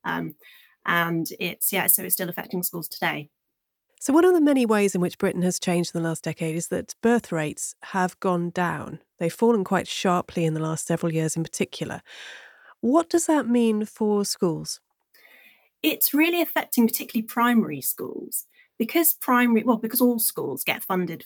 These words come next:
Speaker 1: for every pupil who attends them, there's a certain amount attached to each pupil. So, um, because the fall in the birth rate has meant that fewer people are applying to primary school places, in some areas, and particularly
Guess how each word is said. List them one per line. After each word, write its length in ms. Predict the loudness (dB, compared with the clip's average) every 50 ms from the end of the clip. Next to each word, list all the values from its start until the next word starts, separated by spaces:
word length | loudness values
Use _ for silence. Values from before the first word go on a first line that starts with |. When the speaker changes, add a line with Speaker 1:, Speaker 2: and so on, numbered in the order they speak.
| -12 -6
Speaker 1:
for 220 | -4 -2 -2 -2 -4
every 160 | -4 -6 -6
pupil 560 | -8 -8 -6 -4 -4 -4 -6 -6 -8 -8 -6 -6
who 240 | -6 -6 -6 -6 -8
attends 460 | -8 -8 -4 -4 -2 -2 -2 -2 -4
them, 200 | -4 -4 -8 -8
there's 160 | -6 -6 -8 -6
a 60 | -6
certain 400 | -4 -4 -4 -4 -4 -6 -6 -6
amount 320 | -4 -2 -2 -2 -4 -6 -10
attached 560 | -12 -10 -8 -8 -8 -8 _ -14 -12 -8 -8 -8
to 300 | -8 -6 -8 -8 -10 -10
each 160 | -12 -14 -12
pupil. 440 | -10 -10 -10 -10 -10 -16 -16 -16 _ _ _ _ -20 -20 -20 -20 _ _
So, 560 | 0 2 4 4 4 4 4 4 2 2 0 0
um, 280 | 0 0 2 0 0
because 440 | -2 -4 -6 -6 -4 0 0 0 0
the 80 | -2 -4
fall 240 | 0 2 4 4 6
in 80 | 4
the 80 | 2 2
birth 320 | 0 2 0 0 0 -4
rate 220 | -6 -6 -6 -4 -6
has 160 | -8 -6 -4
meant 320 | -4 -4 -4 -4 -6 -6
that 180 | -6 -6 -6 -8
fewer 540 | -12 -12 -8 -6 -2 0 0 0 0 0 -2 -4
people 280 | -4 -6 -6 -4 -6 -8
are 80 | -8
applying 600 | -10 -10 _ -6 -4 -2 -2 -2 -2 -4 -6 -8 -8
to 160 | -10 -12 -12
primary 300 | -8 -6 -4 -4 -4 -4
school 240 | -6 -6 -8 -8 -10
places, 640 | _ -14 -16 -14 -12 -12 -12 -12 -12 -8 -8 -10 -10 _ _ _ _ _ _ _ _ _ -4
in 100 | 0 4
some 280 | 4 6 6 6 6
areas, 280 | 6 6 4 2 0 -2
and 160 | -4 -6 -4
particularly 640 | -4 -6 -6 -6 -6 -4 -2 2 2 4 4 2 0